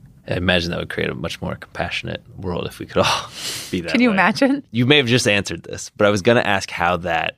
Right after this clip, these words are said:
Speaker 1: thinking influences your parenting, 'cause you have four
Speaker 2: Mm.
Speaker 1: kids, right? So I'm curious how these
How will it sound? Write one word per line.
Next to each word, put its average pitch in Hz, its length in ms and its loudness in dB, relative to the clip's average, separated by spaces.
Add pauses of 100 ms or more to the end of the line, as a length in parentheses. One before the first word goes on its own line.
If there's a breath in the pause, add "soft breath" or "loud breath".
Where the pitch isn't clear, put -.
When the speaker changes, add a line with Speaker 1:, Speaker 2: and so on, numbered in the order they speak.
(160)
Speaker 1:
thinking 85 400 -4
influences 87 540 -8
your 78 180 -8 (300)
parenting, - 420 -10 (320)
'cause 98 160 -2
you 95 100 2
have 98 80 0
four 95 200 4
Speaker 2:
Mm. 92 60 -2
Speaker 1:
kids, 82 340 -2
right? 87 280 -4 (120)
So 90 600 4 (120)
I'm 104 120 2
curious 107 360 4
how 98 260 2
these 92 520 0